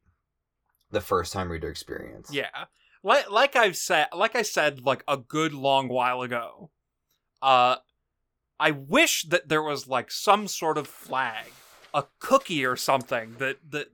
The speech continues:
Speaker 2: on the website tracked what page you've read up to. And once you get to that page, only then do they appear in the rest of the comic.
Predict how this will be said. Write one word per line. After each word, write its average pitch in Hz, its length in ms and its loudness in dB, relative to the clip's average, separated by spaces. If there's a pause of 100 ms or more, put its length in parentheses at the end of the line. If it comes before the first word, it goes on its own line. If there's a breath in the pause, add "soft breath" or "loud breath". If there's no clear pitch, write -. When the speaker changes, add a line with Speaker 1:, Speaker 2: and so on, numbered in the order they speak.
Speaker 2:
on 214 200 4
the 196 60 2
website 185 480 4
tracked 170 400 4
what 147 260 0
page 139 300 -6
you've 123 160 -12
read 131 180 4
up 123 200 0
to. 120 420 -8 (760)
And 143 360 4 (100)
once 185 400 2
you 190 100 -10
get 160 340 0 (200)
to 131 260 -6
that 143 300 6 (380)
page, 120 800 0 (440)
only 190 360 4
then 156 440 6
do 143 100 -6
they 135 200 4
appear 127 720 -2 (240)
in 143 140 -6
the 127 80 0
rest 135 240 4
of 131 60 -10
the 123 80 -6
comic. 120 460 0